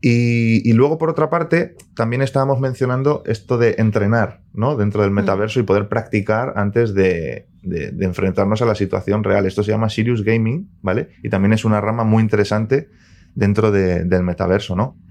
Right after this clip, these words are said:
Speaker 2: Eh, bueno, yo quería preguntaros sobre un tema del metaverso, pero quizás una rama distinta, que es el por qué esto de los N F Ts, de dónde salen,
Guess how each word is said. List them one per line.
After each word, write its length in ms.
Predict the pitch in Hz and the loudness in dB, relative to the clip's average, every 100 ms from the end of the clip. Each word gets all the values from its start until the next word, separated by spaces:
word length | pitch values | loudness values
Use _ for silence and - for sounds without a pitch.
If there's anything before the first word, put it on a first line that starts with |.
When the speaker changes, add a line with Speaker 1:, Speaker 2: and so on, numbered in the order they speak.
| - | -4
Speaker 2:
Eh, 140 | 196 185 | 0 2
bueno, 260 | 196 214 | 4 4
yo 160 | 196 214 | 4 2
quería 220 | 262 330 | 2 2
preguntaros 800 | 311 247 226 220 247 311 - - | 4 4 4 2 2 0 -4 -16
sobre 500 | - 208 202 185 175 - | -4 2 4 4 2 2
un 160 | 208 | 2
tema 320 | 208 240 240 233 | 4 2 2 0
del 200 | 220 214 | 0 0
metaverso, 460 | 196 190 202 226 | 0 2 2 0
pero 160 | 190 175 | -2 -4
quizás 280 | 170 185 208 | -4 -2 0
una 180 | 214 | 0
rama 840 | 190 196 190 180 175 170 170 - - | 2 4 4 2 0 -2 -4 -6 -6
distinta, 560 | 180 185 175 196 202 220 | -4 -4 -2 -2 0 -2
que 140 | 190 | 0
es 160 | 196 - | -2 0
el 140 | 175 170 | -4 0
por 320 | 190 185 185 | 2 2 2
qué 260 | 220 240 233 | 2 2 2
esto 280 | 202 - 196 | 0 2 4
de 80 | |
los 180 | 190 185 | 4 4
N 120 | 180 180 | 0 -2
F 160 | 175 | -2
Ts, 320 | 170 190 196 | 2 2 2
de 120 | 180 185 | 2 4
dónde 200 | 196 196 | 4 2
salen, 480 | 175 165 170 175 | 0 2 2 0